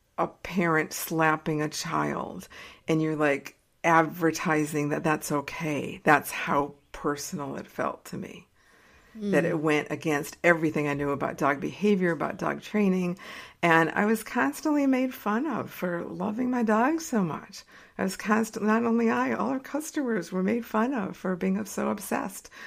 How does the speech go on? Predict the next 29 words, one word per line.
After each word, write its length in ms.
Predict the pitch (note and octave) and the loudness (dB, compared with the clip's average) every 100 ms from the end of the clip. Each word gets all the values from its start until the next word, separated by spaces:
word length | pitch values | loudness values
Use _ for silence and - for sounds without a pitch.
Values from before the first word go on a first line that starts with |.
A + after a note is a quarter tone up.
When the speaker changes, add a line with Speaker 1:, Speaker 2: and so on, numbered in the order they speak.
| - - - | -18 -10 -2
Speaker 1:
with 120 | G3+ | 0
their 100 | G3 | 4
dogs. 340 | A#3 B3+ G3 | 6 4 2
These 260 | - F#4 G4+ | 4 6 8
are 120 | G#4 | 10
my 180 | F#4+ D#4+ | 10 10
people. 580 | D#4 D#4 A4 A#4 D#4+ C4+ | 8 8 8 10 8 8
This 200 | D4+ D4+ | 8 8
is 200 | D#4 D4+ | 6 6
who 120 | D#4+ | 6
I 140 | D4+ | 8
am. 380 | D4 F4 G4 D4+ | 6 6 4 4
I 180 | - D#4 | 4 4
am 200 | G4+ D#4+ | 4 2
proud 400 | - C#4+ D#4+ F#4+ | 4 6 6 4
to 80 | E4+ | 2
be 260 | C4+ A#3+ G3 - - - | 0 0 -2 -8 -10 2
obsessed 600 | G#3+ B3 - B3 A3 - | 4 4 6 6 6 2
about 260 | G#3 G3+ - | 4 6 6
my 140 | F#3+ | 4
dog. 460 | G#3+ F3 E3+ G#3 - - - - - - - - _ _ _ _ _ _ _ _ _ _ _ _ | 4 2 0 -4 -8 -20 -20 -20 -20 -20 -20 -20 _ _ _ _ _ _ _ _ _ _ _ _
Speaker 2:
So 200 | - C#4+ | -4 0
how 180 | C4 D4 | 2 2
did 140 | D4+ C#4 | 2 4
you 120 | C#4 | 4
know 180 | C4+ C4 | 4 4
you 180 | B3 | 4
were 140 | A3+ - | 2 2
in 400 | G#3 G#3+ G#3 | 2 4 4